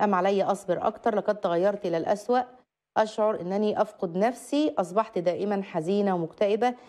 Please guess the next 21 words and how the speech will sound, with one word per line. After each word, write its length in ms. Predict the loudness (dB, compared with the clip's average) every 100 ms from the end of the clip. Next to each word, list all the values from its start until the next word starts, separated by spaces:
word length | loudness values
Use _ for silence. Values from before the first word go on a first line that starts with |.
| -20 -4 0
وتملكني 640 | 0 0 0 0 0 -4
خوف 260 | -2 -4 -2
شديد 420 | -4 0 0 0
من 140 | -2
كل 280 | -2 -2 -2
شيء، 300 | 0 0 0
أرجو 200 | -2 -2
نصيحتك 500 | -2 -4 -4 -6 -2
وبارك 280 | 0 0 -2
الله 180 | -2 -2
فيك. 220 | -4 -12 -14 -20 -20 -10 0
طيب، 220 | 0 0 -8 -20 _ _ _
خليني، 500 | 0 2 4 4 2 2
آه، 300 | 0 2 2
أقول 260 | 2 2
لك 220 | 0 0 2
على 320 | 2 4 2
الزوج 440 | -2 -2 2 2 0 -8 -12 -6
اللي 220 | -2 0
طبعه 360 | 2 2 2 -2
غضب، 300 | 0 -2